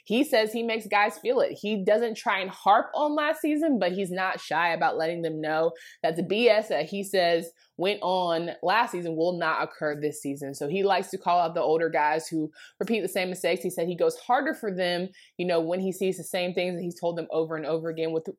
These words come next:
which honestly most coaches do because you get tired of talking. I know as a former swim coach, it is annoying to have to repeat yourself. So after a while, you just, you know, whether you leave or leave a practice or you just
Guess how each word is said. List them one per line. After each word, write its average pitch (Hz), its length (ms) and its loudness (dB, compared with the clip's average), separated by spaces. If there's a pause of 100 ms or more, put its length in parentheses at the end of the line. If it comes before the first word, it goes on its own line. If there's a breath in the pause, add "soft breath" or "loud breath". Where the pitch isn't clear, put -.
which 240 280 -2 (240 soft breath)
honestly 285 500 0
most 240 280 2
coaches 254 300 0
do 226 220 2
because 185 240 -2
you 185 80 -6
get 196 160 0
tired 254 260 2
of 247 60 -6
talking. 247 340 2
I 165 80 0
know 196 220 2
as 185 180 4
a 170 180 4 (320 loud breath)
former 240 240 4
swim 240 260 0
coach, 214 400 4 (100)
it 233 180 6
is 185 140 2
annoying 233 560 2
to 220 60 4
have 190 140 0
to 175 60 -2
repeat 220 360 0
yourself. 214 320 2
So 196 80 0
after 220 300 2
a - 20 2
while, 233 240 6
you 247 160 2
just, 208 260 2
you 233 80 0
know, 170 140 2
whether 180 200 4
you 165 220 0
leave 247 280 2
or 202 60 6
leave 240 180 4
a 269 80 4
practice 285 520 2
or 175 140 2
you 170 200 -2
just 160 340 0